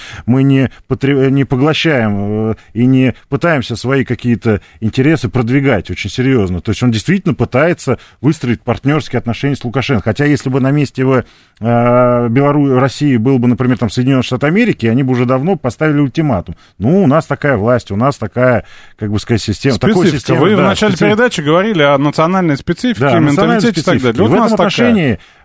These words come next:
Speaker 1: э, не надо ждать, что вот эта вот история с Лу-, с Белоруссией, она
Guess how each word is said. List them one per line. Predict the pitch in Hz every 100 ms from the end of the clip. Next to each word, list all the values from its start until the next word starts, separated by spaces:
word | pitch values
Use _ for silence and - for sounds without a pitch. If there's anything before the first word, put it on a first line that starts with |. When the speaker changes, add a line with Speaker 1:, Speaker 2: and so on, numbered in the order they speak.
| -
Speaker 1:
э, | 123 131 131
не | 160
надо | 196 135
ждать, | 120 131 208
что | - 139
вот | 135
эта | 156 143 135
вот | 123 - - -
история | 123 151 147 127 113
с | -
Лу-, | 127 123 120
с |
Белоруссией, | 104 127 151 208 - 139 120
она | 110 120 156